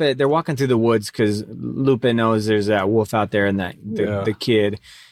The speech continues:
Speaker 1: And so she's, they're going to try to help him. And at the same time, they're getting
Speaker 2: Let's
Speaker 1: followed
Speaker 2: try
Speaker 1: by
Speaker 2: not
Speaker 1: the
Speaker 2: to spoil the ending ending, though.
Speaker 1: Yeah, yeah. No, no, no, no. So they're getting followed by the townsfolk 'cause the townsfolk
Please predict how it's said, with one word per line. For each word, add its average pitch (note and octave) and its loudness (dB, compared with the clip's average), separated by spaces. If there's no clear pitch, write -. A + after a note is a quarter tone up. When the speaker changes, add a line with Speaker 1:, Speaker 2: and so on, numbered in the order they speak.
Speaker 1:
And A2 0
so G#2 2
she's, A2 -2
they're A#2+ 0
going A2+ 0
to G2+ -2
try G#2 0
to G2 -2
help G2+ -4
him. G2 -6
And G#2 -10
at A2 -10
the A#2 -6
same B2+ 0
time, A2+ 0
they're A2+ 2
getting G#2+ -2
Speaker 2:
Let's A2+ 2
Speaker 1:
followed A2 2
Speaker 2:
try F3 2
Speaker 1:
by D#3 2
Speaker 2:
not D#3 2
Speaker 1:
the C3+ -2
Speaker 2:
to - -4
spoil B2 0
the A2 -4
ending G2+ -6
ending, - -12
though. - -14
Speaker 1:
Yeah, D3+ 0
yeah. G#2+ -2
No, F#2+ -6
no, G2+ -6
no, F2+ -10
no. D#2 -16
So - -10
they're C3+ 0
getting C3+ -2
followed B2+ 0
by B2 -2
the A#2+ -2
townsfolk A2+ -2
'cause G#2 -2
the G#2 -2
townsfolk A2+ -2